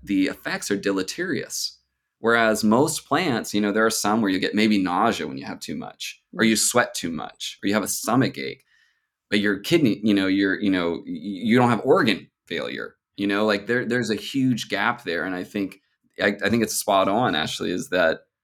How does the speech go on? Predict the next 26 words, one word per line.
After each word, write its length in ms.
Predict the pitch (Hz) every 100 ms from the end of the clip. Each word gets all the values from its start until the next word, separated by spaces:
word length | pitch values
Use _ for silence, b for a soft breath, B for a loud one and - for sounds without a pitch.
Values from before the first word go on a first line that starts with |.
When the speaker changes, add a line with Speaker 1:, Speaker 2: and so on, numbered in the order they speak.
| _ _
Speaker 1:
that's 240 | 92 90 95
a, 380 | 90 87 78 - _ _ _ _ -
that's, 280 | 95 - -
that's 200 | - 101
a 40 | 98
holdover. 720 | 117 139 101 80 78 73 -
And 100 | 95
how 140 | 98
do 80 | 95
you 80 | 92
work 200 | 127 -
with 140 | -
that? 240 | - - - _ 156
Speaker 2:
Right. 220 | 147 147 _ _ _ _ _ _ _
It's 120 | -
a 40 | -
process. 720 | 214 202 160 147 - - - _ _ _ _ B B B B
Wow, 140 | 214 233
you 120 | 220
guys, 220 | 208 196
this 200 | 240 277
has 120 | 302
been 160 | 240 240
an 80 | 220
incredible 460 | 196 220 202 196
conversation. 800 | - 190 175 180 170 - 156 151